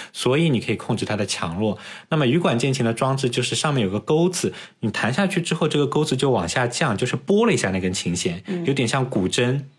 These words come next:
Speaker 2: 嗯。
Speaker 1: 所以你拨了一下那根琴弦之后，因为是在键盘上，你人的这个手指并没有直接接触那根弦，
Speaker 2: 嗯。
Speaker 1: 所以你没有办法控制它的强弱。
Speaker 2: 对。
Speaker 1: 对，所以我们说的没有强弱的古钢琴特指羽管键琴，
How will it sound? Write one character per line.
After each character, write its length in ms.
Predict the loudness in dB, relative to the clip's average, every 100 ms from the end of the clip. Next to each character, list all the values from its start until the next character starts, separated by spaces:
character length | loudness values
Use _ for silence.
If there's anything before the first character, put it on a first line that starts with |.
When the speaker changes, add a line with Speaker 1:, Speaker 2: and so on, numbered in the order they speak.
| _
Speaker 2:
嗯。 200 | -8 -6 -6 -10
Speaker 1:
所 200 | -4 0
以 260 | 2 2 0
你 80 | -2
拨 280 | 0 2 2
了 40 |
一 40 |
下 80 | 2
那 100 | 2
根 100 | 2
琴 160 | 2 0
弦 160 | 0
之 120 | 0 2
后， 80 |
因 80 | 2
为 80 | 2
是 100 | 0
在 140 | -2
键 240 | 0 0 0
盘 120 | 0
上， 220 | 0 2
你 80 | 2
人 460 | 2 0 0 0 -4 -4
的 140 | 0
这 100 | 0 0
个 80 |
手 200 | 0 2
指 160 | 0 0
并 220 | 0 0
没 80 | 2
有 60 | 0
直 180 | 0
接 180 | 0 0
接 160 | 2 0
触 160 | 0
那 80 | -2
根 160 | 0 0
弦， 440 | 0 0 -2 -4 -6
Speaker 2:
嗯。 320 | -4 -2 -4
Speaker 1:
所 100 | 0
以 40 | 2
你 80 | 4
没 80 |
有 80 | 4
办 120 | 2
法 220 | 0 0 -4 -10
控 260 | -2 0 0
制 100 | 0
它 120 | 0
的 100 | 0
强 320 | 0 -2 0
弱。 240 | 0 0 -6
Speaker 2:
对。 180 | -8 -6 -8 -16 _
Speaker 1:
对， 160 | -2 0
所 160 | 2
以 80 | 2
我 160 | 4 4
们 140 | 2
说 180 | 2 2
的 80 | 4
没 120 | 4
有 100 | 2
强 260 | 0 -2 2
弱 140 | 2
的 80 | 2
古 160 | 0
钢 200 | 0 0
琴 280 | 0 -2 -2
特 300 | -4 0 0
指 200 | 0 -2
羽 140 | 0 0
管 180 | -2
键 200 | -2 -2
琴， 280 | -2 -4 -8